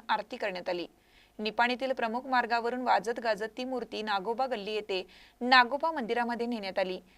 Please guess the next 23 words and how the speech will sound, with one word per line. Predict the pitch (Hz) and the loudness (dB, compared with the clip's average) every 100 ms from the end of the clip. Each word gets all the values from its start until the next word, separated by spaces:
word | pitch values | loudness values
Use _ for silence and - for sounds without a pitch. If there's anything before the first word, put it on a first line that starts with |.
| _ | _
तिथे | 294 311 349 | -4 -2 -2
श्रीमंत | 330 247 262 269 | -2 0 0 0
दादाराजे | 277 226 190 220 233 240 | 2 4 4 2 2 -2
निपाणकर | 240 208 214 214 214 196 | -6 -2 0 0 0 0
व | 220 | 0
सौ | 233 226 240 | -4 -2 -4
श्रीमंत | 233 226 220 233 | -4 -6 -6 -2
सम्राज्य | 262 269 214 202 214 247 | -4 -2 -2 0 0 0
लक्ष्मी | 233 220 - 214 240 - - - | -2 -4 -6 -8 -10 -12 -20 -6
निपाणकर | 240 247 269 254 262 196 185 - _ - | -2 2 4 2 4 4 4 -4 _ 2
या | 254 | 2
दाम्पत्यांच्या | 233 214 202 269 269 285 285 294 | 6 4 4 -2 -2 -6 -2 -4
हस्ते | 240 240 | -2 -4
विधीपूर्वक | 233 214 220 233 233 220 233 | -4 -4 -6 -6 -4 -4 -6
पूजा | 226 202 226 | -6 -4 -4
करण्यात | 208 180 185 | -2 -4 -2
आली. | 180 170 _ _ _ _ | -2 -4 _ _ _ _
यावेळी | 254 277 311 | 6 6 4
भक्तांनी | 254 - 247 247 254 285 - - _ | -4 -2 -2 0 -2 -6 -14 -20 _
कानवले, | - 233 254 277 214 220 226 | 6 6 6 2 2 2 4
लाह्या, | 220 220 233 214 | 2 2 -2 -2
धपाटे, | 202 - 240 240 196 | -2 2 0 2 -4
दूध | 190 226 220 | -4 -4 -6